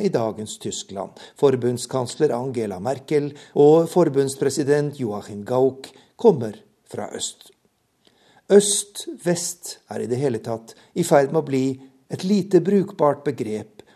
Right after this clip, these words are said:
når man skal analysere det tyske samfunnet.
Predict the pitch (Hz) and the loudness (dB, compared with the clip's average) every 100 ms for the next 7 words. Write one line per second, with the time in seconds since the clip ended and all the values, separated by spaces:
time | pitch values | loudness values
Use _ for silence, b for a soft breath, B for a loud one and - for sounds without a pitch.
0 | b 120 110 113 - 117 110 113 B - | b -12 -8 -8 -6 -6 -6 -8 B -6
1 | 139 143 156 - 120 92 95 92 _ - | -2 0 -2 -2 -4 -4 -8 -12 _ -14
2 | 104 131 120 - - - _ - - 110 | -12 -10 -10 -12 -16 -20 _ -12 -10 -10
3 | 90 - 98 98 | -12 -16 -18 -18